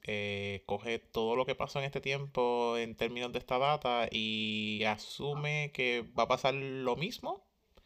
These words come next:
y dime qué va a pasar. Y a base de, de ciertos cálculos estadísticos y promedios y demás, pues él te dice, pues mira, este día puedes esperar que vas a vender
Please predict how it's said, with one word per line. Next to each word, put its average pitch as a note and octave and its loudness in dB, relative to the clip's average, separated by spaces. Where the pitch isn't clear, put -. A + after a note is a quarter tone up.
y A2+ 0
dime A2 -2
qué A2 2
va G#2 4
a G2+ -2
pasar. - -4
Y G#2 0
a G2+ 0
base G2 0
de, G#2+ 0
de A2 -2
ciertos G#2+ -2
cálculos G#2+ 2
estadísticos A#2+ -2
y G#2+ -2
promedios A#2+ -2
y A2 -2
demás, C3 -2
pues - -2
él G#2+ -6
te A2+ -4
dice, C3 -4
pues - 4
mira, A#2 2
este A#2 -2
día E3 -4
puedes G#2+ 0
esperar C#3 0
que A#2+ 0
vas G#2+ -2
a B2 -4
vender B2 -2